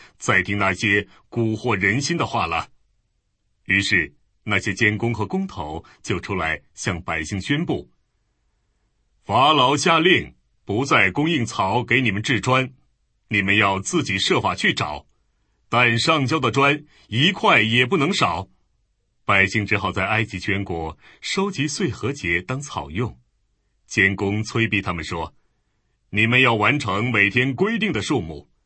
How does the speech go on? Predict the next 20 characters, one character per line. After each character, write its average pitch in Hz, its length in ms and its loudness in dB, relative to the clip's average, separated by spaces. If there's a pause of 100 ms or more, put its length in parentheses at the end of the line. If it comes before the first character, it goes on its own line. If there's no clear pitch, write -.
(160)
像 82 300 -4
从 98 320 -4
前 104 400 0
有 104 280 -2
草 113 280 -4
时 143 180 -2
一 101 160 -6
样。” 175 240 -2 (1120)
他 101 120 0
们 95 160 -2
又 85 120 -4
鞭 139 240 -6
打 87 220 0
以 87 160 -6
色 104 140 -6
列 92 120 0
人 82 160 -2
的 78 80 -12
工 98 200 -6
头， 71 280 -14